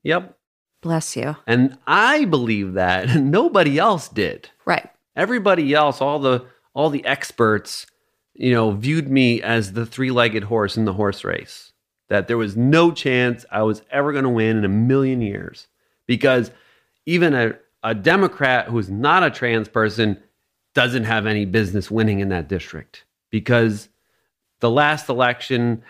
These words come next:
Speaker 1: and the election before that were, like, the Republican won by fourteen percent.
Speaker 2: Did you have any sort of close ally where you were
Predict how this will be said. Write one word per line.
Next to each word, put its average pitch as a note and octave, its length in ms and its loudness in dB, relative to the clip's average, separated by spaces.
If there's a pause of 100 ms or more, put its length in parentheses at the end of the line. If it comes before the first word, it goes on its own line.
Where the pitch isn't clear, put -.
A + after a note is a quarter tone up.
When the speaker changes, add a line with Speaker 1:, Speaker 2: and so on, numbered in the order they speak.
Speaker 1:
and A#2 140 0
the A#2+ 100 2
election B2+ 380 0
before A2+ 320 0
that A2+ 340 0
were, G#2+ 140 -4
like, G2+ 360 -2 (580)
the A2 100 0
Republican G#2+ 460 0
won G#2 140 0
by F#2 140 -2
fourteen G2 480 -2
percent. - 420 -6 (320)
Speaker 2:
Did A#3+ 160 4
you C4+ 80 6
have B3 280 2 (180)
any B3+ 580 2 (220)
sort A3 300 0
of F#3 100 -4
close G3+ 420 2 (120)
ally G3 480 2
where A3 140 0
you F3+ 180 2
were E3+ 260 0